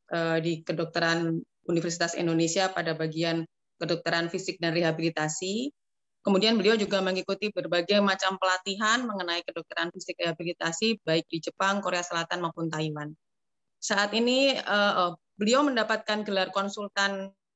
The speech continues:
eh, kardiorespiratori dari Kolegium Kedokteran Fisik Rehabilitasi Indonesia tahun dua ribu delapan belas.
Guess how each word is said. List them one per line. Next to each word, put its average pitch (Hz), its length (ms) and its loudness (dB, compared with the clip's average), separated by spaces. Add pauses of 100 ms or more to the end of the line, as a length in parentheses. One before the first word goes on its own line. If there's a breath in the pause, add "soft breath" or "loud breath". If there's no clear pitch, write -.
(560)
eh, 170 320 2
kardiorespiratori 190 1160 2
dari 170 320 -2 (320)
Kolegium 190 480 0
Kedokteran 180 480 0
Fisik - 160 -10
Rehabilitasi 175 800 -4
Indonesia 180 480 0
tahun 180 240 -2
dua 160 80 4
ribu 160 240 -2
delapan 151 320 -4
belas. - 400 -12